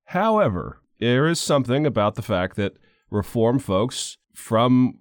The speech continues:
within a generation or two of Calvin's day, people who are reading his institutes and things, are more inclined to want to debate and talk about that doctrine than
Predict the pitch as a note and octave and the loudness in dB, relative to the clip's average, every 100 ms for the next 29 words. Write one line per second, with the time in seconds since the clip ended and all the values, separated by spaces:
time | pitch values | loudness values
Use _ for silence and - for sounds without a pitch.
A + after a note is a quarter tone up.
0 | - A2 A2 B2+ A2 A2+ A#2+ A#2 A#2 A#2+ | -4 -2 2 0 0 -2 0 0 0 -4
1 | G#2+ A#2 G#2 - G#2 F#2+ F2+ - A#2 A2+ | -2 -4 -2 -2 -2 0 -4 -2 0 0
2 | F#2+ A2+ G2+ G2 F2+ F#2+ G#2 G2 F2 F#2+ | -2 -4 -4 -4 -2 -4 -4 -4 -4 -6
3 | F#2 G2+ F#2 F2 E2 D#2+ D#2+ F2+ - - | -6 -6 -6 -6 -6 -6 -6 -6 -10 -18
4 | _ _ _ _ _ - A#2 C3+ E3 D3+ | _ _ _ _ _ 0 2 4 4 2
5 | G#2 G#2+ C#3 C3+ B2+ A#2 A#2+ A#2 G#2 G2 | 2 4 2 2 0 0 2 2 0 2
6 | A#2+ B2+ G2+ E2+ F#2+ A2+ - A2 - F#2 | 0 0 -2 -2 -2 -2 -4 -8 -4 -4
7 | F#2+ G2 G2 - F#2 D2+ G2 A2+ F#2+ B2 | -2 -2 -2 -4 -14 -4 -2 -2 0 0
8 | C3 F2 D#2+ F#2+ A2+ G#2 G#2 G2+ | 0 -4 -6 -6 -6 -4 -2 -2